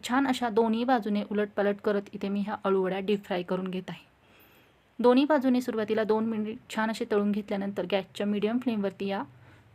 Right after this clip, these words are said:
तळून घ्यायच्या, जेणेकरून छान अशा कुरकुरीत होतात. तिथे मस्त अशा आप-, अळूवड्या ज्या आहेत ना, त्या छान अशा सोनेरी रंगावरती तळल्या गेल्या आहेत. तळलेल्या सर्व अळूवड्या इथे मी तेलामधून निथळून आता बाजूला काढून घेतल्या आहेत.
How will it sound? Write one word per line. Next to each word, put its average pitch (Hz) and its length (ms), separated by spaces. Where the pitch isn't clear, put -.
तळून 202 220
घ्यायच्या, 208 280
जेणेकरून 202 520
छान 208 160
अशा 208 160
कुरकुरीत 233 580
होतात. 202 300
तिथे 247 180
मस्त 269 380
अशा 262 180
आप-, 208 200
अळूवड्या 220 340
ज्या 220 180
आहेत 214 260
ना, 196 100
त्या 202 220
छान 233 260
अशा 226 180
सोनेरी 202 380
रंगावरती 190 540
तळल्या 196 280
गेल्या 202 240
आहेत. - 280
तळलेल्या 233 320
सर्व 269 280
अळूवड्या 202 400
इथे 190 180
मी 208 160
तेलामधून 190 480
निथळून 202 400
आता 190 160
बाजूला 208 360
काढून 185 280
घेतल्या 190 340
आहेत. 196 200